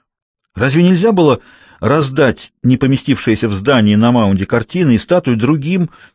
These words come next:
не таким богатым галереям и выставочным залам? Уж в таких-то городках, как Данди, Абердин или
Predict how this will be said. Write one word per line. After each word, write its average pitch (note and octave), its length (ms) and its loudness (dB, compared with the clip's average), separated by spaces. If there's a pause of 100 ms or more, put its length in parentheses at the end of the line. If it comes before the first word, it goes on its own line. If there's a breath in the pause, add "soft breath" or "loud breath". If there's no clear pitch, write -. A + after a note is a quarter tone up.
(160)
не D#3+ 420 -6
таким C#3+ 300 -2
богатым C#3 460 0
галереям B2+ 520 0
и A#2+ 140 -4
выставочным B2 540 -2
залам? A#2 320 0 (1040)
Уж - 200 -6
в - 40 -18
таких-то C3+ 420 -2
городках, B2 480 0
как F2+ 300 -2
Данди, B2 420 0
Абердин G2+ 560 -2
или G2 240 0